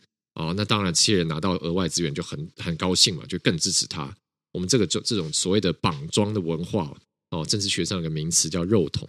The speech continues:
政治。啊，那肉桶政治是比较这个文绉绉一点的，讲更直接一点叫做分赃政治嘛，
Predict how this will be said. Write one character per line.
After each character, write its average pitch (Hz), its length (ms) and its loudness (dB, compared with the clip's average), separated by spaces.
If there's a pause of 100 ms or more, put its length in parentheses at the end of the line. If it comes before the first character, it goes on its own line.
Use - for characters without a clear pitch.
政 76 240 0
治。 - 240 -2 (600)
啊， 80 220 0
那 120 80 4
肉 139 160 10
桶 82 200 -2
政 110 200 6
治 104 200 2
是 104 180 2
比 87 100 -2
较 85 480 0 (200)
这 90 120 -4
个 80 140 -2
文 82 220 0
绉 101 160 4
绉 95 200 4
一 92 40 2
点 76 160 -2
的， - 160 -12
讲 82 160 -2
更 113 160 2
直 90 160 0
接 101 180 2
一 104 60 6
点 82 160 0
叫 87 160 -2
做 90 160 0
分 101 560 0
赃 92 280 0
政 78 240 -2
治 - 260 -2
嘛， - 80 -16